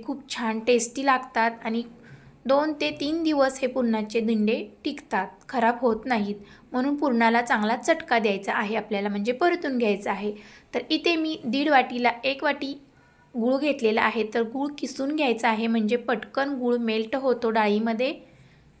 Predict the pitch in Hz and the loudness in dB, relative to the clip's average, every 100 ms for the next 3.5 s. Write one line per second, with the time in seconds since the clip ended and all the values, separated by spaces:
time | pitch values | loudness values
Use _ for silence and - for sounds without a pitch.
0 | _ - - 247 311 269 277 233 233 - | _ -8 -4 2 4 4 4 0 0 -8
1 | - - - 240 285 320 262 233 240 220 | -20 -14 -4 2 4 6 4 2 2 4
2 | 208 220 - 240 233 277 262 208 208 269 | 6 4 -2 -4 -2 2 4 2 0 -2
3 | 302 294 262 247 277 | 0 0 2 2 2